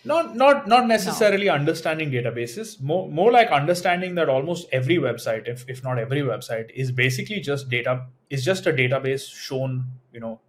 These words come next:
Speaker 1: prettily. It's like a database with makeup on, um, every single website. Is you're just taking data that's sitting in a table
Speaker 2: I
Speaker 1: somewhere.
Speaker 2: love that summary. It's just like, it's, like, so clear. <laughs>
Speaker 1: Yeah.
Speaker 2: Database, like, you know, on makeup.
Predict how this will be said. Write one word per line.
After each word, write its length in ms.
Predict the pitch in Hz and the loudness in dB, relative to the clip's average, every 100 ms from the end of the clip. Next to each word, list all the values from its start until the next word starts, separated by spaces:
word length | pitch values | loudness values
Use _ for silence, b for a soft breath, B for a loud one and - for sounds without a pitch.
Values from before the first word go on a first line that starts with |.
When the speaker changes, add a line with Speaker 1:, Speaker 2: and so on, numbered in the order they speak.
| _ - | _ -8
Speaker 1:
prettily. 460 | 123 127 113 - _ | -4 -4 -6 -14 _
It's 120 | - 139 | -6 -2
like 100 | 139 | 0
a 80 | |
database 420 | 135 127 131 131 127 | 0 0 0 -4 -6
with 140 | 120 | -12
makeup 320 | 113 113 107 | -10 -8 -8
on, 140 | - - _ _ _ 113 | -10 -14 _ _ _ -14
um, 260 | 95 92 - | -14 -12 -6
every 180 | 135 131 | -4 -2
single 220 | 127 110 | -4 -6
website. 340 | 101 - - _ | -8 -10 -20 _
Is 160 | 135 127 | -8 0
you're 140 | 135 | 2
just 240 | 147 156 - | 2 0 2
taking 340 | 180 220 196 | 2 4 0
data 420 | 143 127 123 123 - | 0 2 0 -2 -8
that's 240 | 117 - | -8 -6
sitting 200 | - 165 | -4 -4
in 80 | 175 | -2
a 80 | 156 | -2
table 220 | 131 127 | -2 0
Speaker 2:
I 20 | |
Speaker 1:
somewhere. 240 | 127 127 175 | -2 -2 0
Speaker 2:
love 260 | 185 185 175 | -2 -4 -6
that 300 | 165 160 - _ _ | -6 -6 -12 _ _
summary. 640 | - 190 175 165 143 147 156 - | -12 -10 -8 -8 -8 -12 -14 -10
It's 120 | 175 | -8
just 200 | 190 196 | -6 -6
like, 120 | 180 | -6
it's, 220 | 175 - | -8 -6
like, 160 | 196 175 | -6 -6
so 240 | - 208 | -4 -4
clear. 420 | 190 196 175 170 - - 202 - | -4 -6 -4 -4 -8 -12 -14 -12
<laughs> 300 | 226 403 - | -12 -8 4
Speaker 1:
Yeah. 240 | 151 - | 4 4
Speaker 2:
Database, 640 | 208 214 214 226 220 - | 4 4 6 6 6 4
like, 320 | 208 185 180 | 0 -2 -4
you 80 | 202 | -4
know, 140 | 190 180 | -2 -2
on 120 | 180 | 0
makeup. 480 | 180 180 160 151 | -2 -2 -2 -4